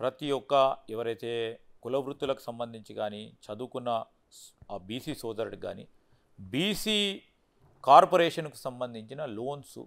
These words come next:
ప్రతి సంవత్సరం బీసీలను గుర్తించి వారికి లోన్స్ పరంగా, సబ్సిడీస్ పరంగా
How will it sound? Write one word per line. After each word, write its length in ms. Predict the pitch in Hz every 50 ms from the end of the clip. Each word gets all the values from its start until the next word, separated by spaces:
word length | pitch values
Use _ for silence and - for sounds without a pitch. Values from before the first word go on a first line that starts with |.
| - _ _ _ _ _ _ _ _ _ _ _ -
ప్రతి 280 | 139 143 - 214 220
సంవత్సరం 640 | 190 - 185 170 170 180 175 175 - 185 196 185 190 _ _ _ _ _ -
బీసీలను 540 | 101 113 147 156 - 180 170 165 156 139
గుర్తించి 500 | 113 113 123 - - 135 120 - - -
వారికి 380 | - - 139 135 - - 135 - -
లోన్స్ 400 | 95 92 101 113 139 151 - - -
పరంగా, 400 | 143 131 143 143 139 139 143 143
సబ్సిడీస్ 640 | - - 104 - - - 135 139 156 151 - - -
పరంగా 460 | 139 131 135 143 139 139 143 143 147